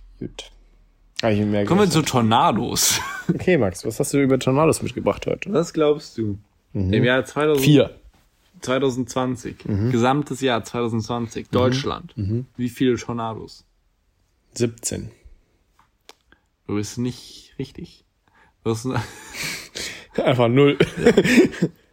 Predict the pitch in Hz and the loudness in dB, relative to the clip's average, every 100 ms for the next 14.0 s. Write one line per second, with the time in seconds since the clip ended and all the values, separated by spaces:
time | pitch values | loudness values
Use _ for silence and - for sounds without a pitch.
0 | _ - 147 160 127 110 - 123 135 175 | _ 0 2 2 0 0 -2 0 2 2
1 | - 147 208 - - - _ _ _ _ | 2 -2 -2 -8 -8 -12 _ _ _ _
2 | - - 127 165 160 143 143 - 113 113 | -18 -4 0 0 -2 -6 -6 -6 -4 -2
3 | 101 98 117 117 123 120 - - 135 - | -2 0 4 4 4 0 -2 -6 -4 -2
4 | - 131 123 123 123 131 120 117 113 120 | 2 2 2 2 4 2 4 2 0 0
5 | 120 - - 113 156 160 143 139 - - | -2 -6 -2 0 2 2 0 -2 -6 -6
6 | 131 123 117 - 127 104 135 - 165 147 | -4 -2 -4 -4 -2 0 0 0 -2 0
7 | 143 160 - 151 - 139 131 - - - | 0 -4 -4 -8 -4 -2 -2 -4 -18 -20
8 | _ - 131 127 120 123 135 156 143 127 | _ -14 -4 -2 0 0 -2 -6 -8 -2
9 | 120 113 110 131 160 - _ _ _ _ | 0 0 2 0 0 -6 _ _ _ _
10 | - - 156 - 131 117 123 - - 117 | -12 -8 -8 -6 -2 0 0 -4 -8 -2
11 | 127 131 127 127 120 117 131 160 - 143 | 0 0 -2 -2 0 0 0 0 -2 -2
12 | 143 147 156 165 - 123 123 135 127 131 | -2 -2 -2 -2 -4 -2 0 2 2 2
13 | 117 139 - _ _ - - - 170 - | 2 0 0 _ _ -20 -12 -2 2 2